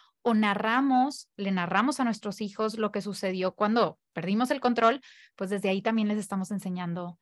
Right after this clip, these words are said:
sobre inteligencia emocional. Entonces, yo creo que, eh, hablar sobre esto parte, sí, de entender la importancia de la inteligencia emocional, que creo que es lo que hemos platicado hasta ahora, y también saber el cómo de manera práctica y clara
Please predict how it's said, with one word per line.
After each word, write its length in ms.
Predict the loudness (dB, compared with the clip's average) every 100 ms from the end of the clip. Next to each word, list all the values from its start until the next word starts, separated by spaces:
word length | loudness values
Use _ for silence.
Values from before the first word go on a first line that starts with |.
| _
sobre 260 | -6 -4
inteligencia 460 | -4 -8 -8 -10 -6
emocional. 420 | -6 -6 -8 -6
Entonces, 400 | -4 -2 -2 -4 -6 -20 _
yo 220 | -2 0
creo 120 | 0 0
que, 120 | 0 0 0
eh, 180 | 0 2
hablar 340 | 2 4 4 4
sobre 260 | 2 2
esto 260 | 2 0 0
parte, 460 | 2 0 0 -2 -4
sí, 300 | -8 -6 -2
de 80 | -2
entender 560 | 0 0 0 0 -2 -4 -2
la 180 | 0
importancia 720 | 2 0 0 -2 2 2 4 2
de 80 |
la 60 | 0
inteligencia 480 | -2 -4 -4 -6 -6
emocional, 480 | -12 -8 -2 -2 0
que 100 | 2
creo 160 | 2
que 80 | 2
es 80 | 2
lo 80 | 2
que 80 |
hemos 200 | 2 2
platicado 420 | 0 -2 2 4 4
hasta 180 | 4
ahora, 300 | 2 2 0 -2 -12 -20 -20 _ -2
y 120 | 2
también 340 | 6 6 4
saber 480 | 4 4 4 2 -2 _ -2
el 240 | 0 0 _
cómo 300 | 2 6 6 6
de 80 |
manera 440 | 6 4 2 0 -2
práctica 560 | 0 0 0 -6 0 2
y 100 | 2
clara 520 | 2 4 4 2 -2